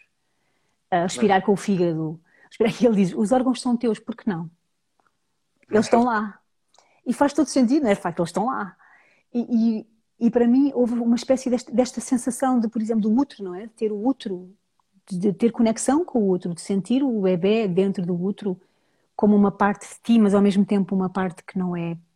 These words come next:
Speaker 1: parte de ti. Enfim, é, é, é assim. Hum. Depois há todo, para mim, isso é a gravidez, não é? Toda a fase da gravidez.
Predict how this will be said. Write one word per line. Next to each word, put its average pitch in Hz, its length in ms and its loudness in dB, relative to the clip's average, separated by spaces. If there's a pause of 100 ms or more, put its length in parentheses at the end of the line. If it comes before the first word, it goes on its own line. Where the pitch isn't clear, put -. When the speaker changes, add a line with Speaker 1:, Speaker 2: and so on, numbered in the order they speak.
Speaker 1:
parte 165 320 -10
de - 60 -20 (400)
ti. - 40 -20 (760)
Enfim, 240 280 2
é, 226 40 6 (360)
é, 240 40 4
é - 20 2
assim. 247 440 -4 (540)
Hum. 170 300 -2 (840)
Depois 269 420 2
há 302 80 0
todo, 285 500 -2 (680)
para 220 120 4
mim, 233 200 4
isso 196 160 -4
é 202 120 4
a 180 40 2
gravidez, 190 460 2
não 196 100 -2
é? 226 100 -6
Toda 185 180 -4
a 185 40 -8
fase 190 220 -6
da 190 60 -2
gravidez. 190 520 -4